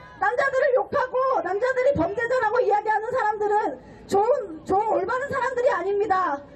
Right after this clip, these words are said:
우리가 우리의 인권을 찾아야 됩니다. 남성 여러분들, 제발 기죽지 말고 일어섭시다.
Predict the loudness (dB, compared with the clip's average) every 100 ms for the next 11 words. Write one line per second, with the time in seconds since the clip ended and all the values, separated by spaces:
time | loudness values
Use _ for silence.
0 | -12 -4 0 2 2 0 0 0 0 0
1 | -2 -2 -2 0 0 0 0 -2 0 0
2 | 0 0 -2 -2 0 -2 -2 -2 0 0
3 | -2 -10 -20 -12 -6 -4 -2 -2 -2 -4
4 | -2 0 2 2 2 2 0 0 -2 -2
5 | -4 -4 -2 0 -4